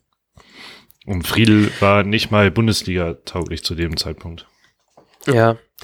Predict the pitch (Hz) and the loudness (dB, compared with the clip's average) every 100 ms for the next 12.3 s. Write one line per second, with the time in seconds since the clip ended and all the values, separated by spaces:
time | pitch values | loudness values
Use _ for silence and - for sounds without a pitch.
0 | - - 151 127 131 139 135 123 127 131 | -18 -6 -2 0 2 2 0 4 4 4
1 | 123 - 147 - 127 143 170 139 127 123 | 0 0 0 2 2 4 4 4 4 4
2 | 131 135 - 135 135 127 127 160 - 180 | 4 0 0 -2 0 2 2 2 0 0
3 | 185 135 127 127 131 - 127 123 123 135 | 2 0 0 -4 -6 -4 0 2 0 -2
4 | 123 123 123 120 143 131 123 127 123 - | 0 2 2 2 2 2 4 4 4 2
5 | - 120 123 123 123 123 123 123 113 - | 0 2 0 -2 -2 -2 -2 -2 -4 -8
6 | - 135 135 135 - 170 165 165 165 196 | -4 2 4 4 2 0 0 2 2 2
7 | 202 131 123 120 120 120 117 117 151 - | -2 -4 -4 -2 0 0 0 -4 -6 -2
8 | 160 160 170 165 170 202 _ - - _ | -2 0 -4 -4 -6 -6 _ -20 -20 _
9 | _ 135 127 123 139 131 123 - 143 190 | _ 0 0 0 -2 -2 -4 -2 -2 -2
10 | 156 127 - 143 143 127 131 220 - 170 | -4 -2 -2 -2 -4 -2 -2 -2 -2 -4
11 | 160 151 - 147 143 156 139 143 - 156 | -4 -8 -6 0 2 2 0 0 0 0
12 | 156 - | 0 0